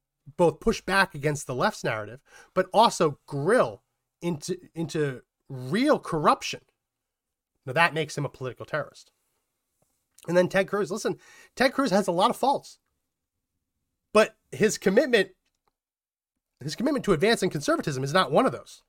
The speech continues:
And yeah, yeah, a lot of it is making noise. But you know what?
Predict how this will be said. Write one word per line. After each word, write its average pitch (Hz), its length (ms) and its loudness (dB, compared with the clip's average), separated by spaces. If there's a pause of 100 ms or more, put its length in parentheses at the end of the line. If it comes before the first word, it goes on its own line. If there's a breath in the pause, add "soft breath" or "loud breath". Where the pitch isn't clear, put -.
(960)
And 175 100 0
yeah, 220 280 2 (440 soft breath)
yeah, 220 300 2
a 147 100 -2
lot 175 240 6
of 185 80 2
it 196 160 0
is 165 400 -2 (420)
making 160 380 0
noise. 170 480 -2 (380)
But 147 100 -6
you 151 80 0
know 208 140 4
what? 247 420 0